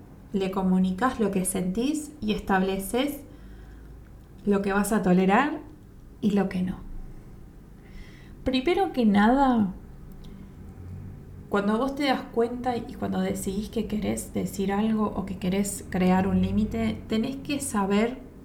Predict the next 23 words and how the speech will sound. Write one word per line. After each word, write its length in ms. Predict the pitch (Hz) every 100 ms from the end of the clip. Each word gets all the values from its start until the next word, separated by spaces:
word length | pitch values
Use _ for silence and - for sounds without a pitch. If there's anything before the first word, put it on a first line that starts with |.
| - -
y 80 | 202
tenés 340 | 196 185 190
que 140 | -
grabarte 800 | 175 185 180 185 202 202 - 240 - - - - - - - - - - - - - - - - - - - - - - - - - -
que 340 | - 214 - -
al 180 | 220 220
momento 680 | 226 240 294 302 311 311 240
de 200 | 208 214
comunicar 720 | 208 202 196 185 185 220 240
lo 140 | 240
que 120 | 226 190
vos 400 | 190 214 - - -
necesitás 920 | 185 180 - 180 180 - 190 - - -
y 100 | 196
lo 120 | 185
que 160 | 190 202
vos 180 | 202 -
sentís, 640 | 196 185 185 226 262 - - -
va 380 | 202 185 226 269
a 200 | 254 254
causar 500 | - 190 185 214 202
un 140 | 220 208
efecto 580 | 180 - 208 - 226